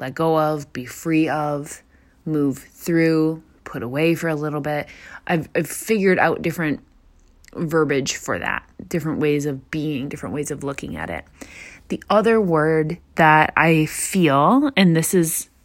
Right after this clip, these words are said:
what a handful of my breathers have shared too, and some of my one-on-one clients have shared, is this idea, this pressure that gets put on shifting,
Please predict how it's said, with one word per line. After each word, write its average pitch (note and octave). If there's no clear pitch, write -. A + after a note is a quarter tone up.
what D#3+
a E3+
handful E3+
of D#3
my C3+
breathers F3
have D#3
shared C#3+
too, F3+
and D3
some D3
of C#3
my C#3
one-on-one D#3
clients D3+
have D3
shared, D3
is C#3
this F3+
idea, E3
this D#3
pressure D#3
that D3+
gets D3+
put E3+
on C#3+
shifting, -